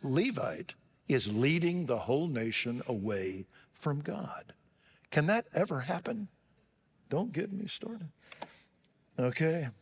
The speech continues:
And so, in verse twenty-five, Moses arose, went to Dathan and Abiram, the elders,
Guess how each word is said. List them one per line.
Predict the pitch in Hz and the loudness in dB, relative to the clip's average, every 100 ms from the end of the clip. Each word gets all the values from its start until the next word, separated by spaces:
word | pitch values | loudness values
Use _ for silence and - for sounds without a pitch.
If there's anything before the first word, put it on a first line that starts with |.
| - - _ _ | -20 -20 _ _
And | 143 143 | 2 4
so, | - 190 175 101 - - - _ _ _ - | 8 10 10 6 -12 -20 -20 _ _ _ 4
in | 156 | 6
verse | 143 165 165 - - - - _ _ _ | 10 10 8 4 0 -2 -8 _ _ _
twenty-five, | - 160 175 - 202 180 104 - - _ _ _ - _ _ | 4 6 8 12 12 12 8 0 -14 _ _ _ -20 _ _
Moses | 113 135 175 202 208 185 | 6 10 10 10 8 8
arose, | 202 190 202 214 214 185 - - _ _ _ _ - | 8 10 12 10 6 0 -4 -10 _ _ _ _ -6
went | 117 160 208 | 4 6 6
to | 170 | 4
Dathan | 147 165 202 - 190 | 8 10 10 8 8
and | 196 | 10
Abiram, | 175 190 208 220 226 208 | 10 12 12 12 10 8
the | 180 | 10
elders, | 190 208 226 233 226 - | 12 12 12 6 4 0